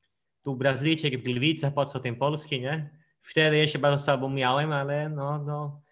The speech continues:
miło wspominam te, te przygody, nie? Które były możliwe dzięki językowi, tak, dzięki znajomości języka, tak? Takiego języka, który, tak jak mówi Konrad, jest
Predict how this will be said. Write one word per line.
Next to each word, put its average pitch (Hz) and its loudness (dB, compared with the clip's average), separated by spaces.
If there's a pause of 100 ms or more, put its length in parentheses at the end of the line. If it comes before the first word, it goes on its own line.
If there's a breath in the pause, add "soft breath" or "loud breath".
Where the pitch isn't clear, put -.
(640)
miło 175 4
wspominam 170 2
te, 117 0 (480)
te 131 -4
przygody, 127 0
nie? 139 -4 (380)
Które 165 -2
były 160 2
możliwe 151 0
dzięki 156 -4 (260)
językowi, 151 0
tak, 127 -6
dzięki 135 -6
znajomości 135 -6
języka, 139 -4
tak? 123 -8 (300)
Takiego 143 0
języka, 143 2
który, 147 -2
tak 143 -2
jak 139 -2
mówi 135 -6 (240 soft breath)
Konrad, 135 -2
jest 143 0